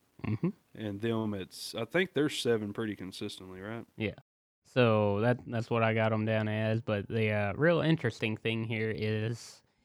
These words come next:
Speaker 1: uh, when it comes to resumes and building it, the lovely R P I that they have now, and, uh, it's a top five R P I between the two,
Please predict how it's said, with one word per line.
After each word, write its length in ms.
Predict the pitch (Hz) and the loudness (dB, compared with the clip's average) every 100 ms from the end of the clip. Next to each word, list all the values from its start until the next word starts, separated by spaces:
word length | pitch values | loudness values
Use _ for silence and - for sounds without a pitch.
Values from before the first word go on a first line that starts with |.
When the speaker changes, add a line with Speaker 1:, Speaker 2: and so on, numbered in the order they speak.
| _ _ _ | _ _ _
Speaker 1:
uh, 220 | 113 107 104 | -2 0 0
when 180 | 113 107 | 0 0
it 100 | 98 | 0
comes 280 | 120 117 | 0 0
to 220 | - 117 110 | -2 -2 2
resumes 640 | 117 120 120 113 113 110 | 2 4 2 2 0 0
and 140 | 107 | -2
building 360 | 113 120 107 104 | -2 -2 -4 -4
it, 200 | 104 107 113 | -6 -8 -6
the 140 | 104 | -2
lovely 480 | 101 107 110 104 95 | 0 -2 -4 -10 -8
R 200 | 107 110 | -6 -6
P 260 | - 107 107 | -6 -4 0
I 300 | 113 107 101 | 0 0 -4
that 180 | 104 | -6
they 140 | - 101 | -8 -6
have 320 | 113 104 107 | -4 -2 -2
now, 360 | 107 101 104 - - _ _ - | -4 -2 -4 -6 -12 _ _ -10
and, 340 | 113 104 104 104 | -2 0 0 0
uh, 320 | 104 104 104 - | 0 0 -2 -4
it's 180 | 123 - | -6 -2
a 80 | 107 | -2
top 380 | - 139 - _ 143 | 2 0 0 _ -6
five 440 | 208 143 113 113 | 0 2 2 2
R 160 | 110 107 | -2 -2
P 240 | - 107 | -2 -2
I 160 | 107 104 | -2 -2
between 460 | 107 - 117 107 | -6 -6 -4 -4
the 100 | 101 | -4
two, 440 | 98 - 101 101 | -8 -8 -6 -6